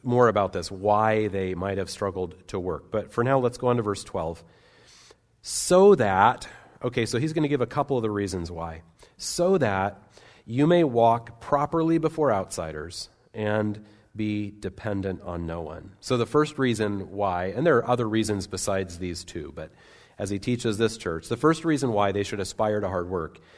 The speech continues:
is so that they will walk properly before outsiders, which means so the people who aren't Christians, uh, will, will, will see something healthy and right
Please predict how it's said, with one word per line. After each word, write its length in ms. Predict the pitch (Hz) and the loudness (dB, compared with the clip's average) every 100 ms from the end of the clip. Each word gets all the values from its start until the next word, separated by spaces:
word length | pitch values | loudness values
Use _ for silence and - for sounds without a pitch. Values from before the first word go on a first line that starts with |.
| - | -12
is 180 | - 104 | -6 -4
so 220 | - 110 | 0 0
that 160 | 110 104 | 2 0
they 100 | 107 | 0
will 240 | 101 95 | 0 -2
walk 460 | 92 95 98 - - | 0 2 2 -2 -12
properly 520 | - 104 98 101 90 | -4 -2 -2 -6 -6
before 360 | 85 82 85 82 | -8 -10 -6 -4
outsiders, 600 | 82 - 76 69 73 95 | -6 -8 -10 -8 -10 -10
which 200 | 101 - | -10 -4
means 360 | 139 110 95 | 0 0 0
so 80 | 95 | -4
the 120 | 110 | -6
people 240 | 107 147 127 | -6 -6 -4
who 80 | 104 | 0
aren't 240 | 131 - | -2 -2
Christians, 720 | - 131 - 80 78 101 - - - - - - - | -8 -10 -10 -10 -8 -8 -10 -12 -20 -20 -20 -18 -4
uh, 220 | 107 107 - | -2 -2 -4
will, 220 | 107 120 | -4 -2
will, 400 | - 120 113 110 | 0 2 4 2
will 240 | - 113 107 | -2 -2 -2
see 300 | 110 139 147 | -2 -2 0
something 340 | 139 120 107 | 0 0 0
healthy 400 | 98 127 123 104 | 0 -2 -2 -4
and 160 | 92 90 | -4 -4
right 280 | 110 120 | -4 -4